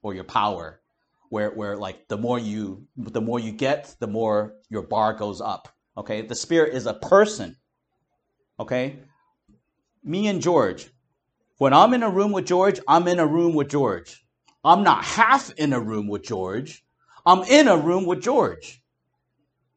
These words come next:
Okay? 'Cause I'm a person. I can't be seventy-five percent in a room with George. Okay? Same with the Spirit. When the Spirit is in us, we have the Spirit. Everybody who is saved has the Spirit.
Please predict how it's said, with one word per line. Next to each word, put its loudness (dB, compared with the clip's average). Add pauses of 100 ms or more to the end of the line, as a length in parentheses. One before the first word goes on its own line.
(140)
Okay? 0
'Cause -2
I'm 4
a 4
person. 4 (380)
I 4
can't 0
be -4
seventy-five 4
percent -4
in -2
a 0
room -2
with -6 (380)
George. -16 (720)
Okay? -8 (300)
Same -6
with -8
the -8
Spirit. -6
When -4
the -2
Spirit 0
is -4
in 0
us, 6
we -2
have 4
the -6
Spirit. -6
Everybody 4
who 0
is 0
saved -2 (280)
has 2
the -8
Spirit. -6